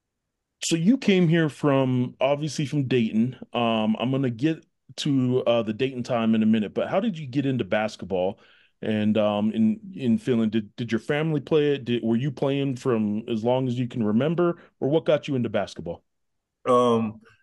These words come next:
Speaker 2: I, I always play sport. I always like sports. I played soccer first. I started with soccer. And my mom, when she was young, she played basketball, but she said she was a bench warmer, so it don't really count,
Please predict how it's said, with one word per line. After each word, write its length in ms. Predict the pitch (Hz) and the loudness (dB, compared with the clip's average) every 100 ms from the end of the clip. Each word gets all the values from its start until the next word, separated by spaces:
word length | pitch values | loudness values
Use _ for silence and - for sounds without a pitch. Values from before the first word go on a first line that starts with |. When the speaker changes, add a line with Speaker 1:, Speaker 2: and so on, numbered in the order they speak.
| _ _ _ _ | _ _ _ _
Speaker 2:
I, 320 | - 131 143 | 2 4 4
I 280 | - 123 139 | 2 2 4
always 320 | 143 147 131 - | 2 2 2 -2
play 220 | - 104 | -2 -2
sport. 300 | - 104 92 | 0 2 2
I 60 | 92 | 4
always 360 | 110 113 101 | 2 2 0
like 220 | 98 104 98 | 0 0 -2
sports. 360 | - 87 82 | -4 -2 -2
I 100 | 82 | -2
played 200 | 92 95 | 0 -2
soccer 380 | 85 101 98 80 | 0 -4 -4 -8
first. 400 | 80 82 85 80 | -2 0 0 -2
I 100 | 60 | -6
started 320 | 80 90 80 | -4 -2 -2
with 140 | 73 80 | -4 -4
soccer. 480 | 87 87 82 82 - _ _ _ _ | -4 -4 -2 -6 -6 _ _ _ _
And 120 | 98 | -2
my 120 | 110 | 0
mom, 380 | 113 123 123 117 | 2 4 4 2
when 100 | 113 | -2
she 120 | 117 | -2
was 200 | 123 101 | -4 -2
young, 280 | 98 101 95 | -2 -2 -2
she 200 | 95 113 | -6 -6
played 280 | - 101 90 92 _ _ _ _ _ _ | -2 -2 -2 -6 _ _ _ _ _ _
basketball, 580 | 98 101 - 95 95 90 | -4 -4 -4 0 2 2
but 100 | 87 | -2
she 140 | 101 | -6
said 200 | 98 92 | -4 -4
she 140 | 90 92 | -4 -4
was 200 | 90 78 | -4 -4
a 60 | |
bench 280 | 78 90 87 | -4 -6 -6
warmer, 360 | 73 71 73 78 | -6 -6 -8 -8
so 140 | 80 | -4
it 100 | 80 | -2
don't 200 | 82 85 | -2 -6
really 180 | 80 78 | -6 -8
count, 360 | - 80 80 | -8 -8 -6